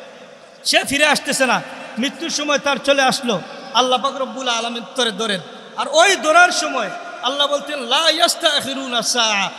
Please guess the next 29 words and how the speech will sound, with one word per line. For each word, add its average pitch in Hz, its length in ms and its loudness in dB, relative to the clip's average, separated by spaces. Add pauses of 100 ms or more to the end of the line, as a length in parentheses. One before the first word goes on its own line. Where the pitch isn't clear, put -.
(220)
তার 294 160 0
মৃত্যুটা 294 580 -2
যেই 302 400 0
দিনে, 277 480 -2 (340)
যেই 320 260 2
ঘন্টায়, 294 560 0 (300)
যেই 311 220 2
মিনিটে 302 480 -4
তার 269 200 -6
লেখা, 269 320 -2 (300)
সাথে 285 380 -2
সাথে 302 360 -2
সেই 302 320 0
সময় 302 280 -4
আল্লাহ 254 280 -2
তারা 254 180 -2
কি 247 120 -8
করেন? 214 280 -2 (1040)
পাকড়াও 240 340 2
করেন। 180 220 -4 (580)
এক 302 180 6 (100)
মুহূর্ত 330 260 -2
সে 285 160 -2
দেরি 254 240 0
করতে 269 240 -6
পারে 254 200 0
না। 233 160 0 (240)
"ওয়ালা 277 300 4
ইয়াস্তাকদিমুন", 269 840 -4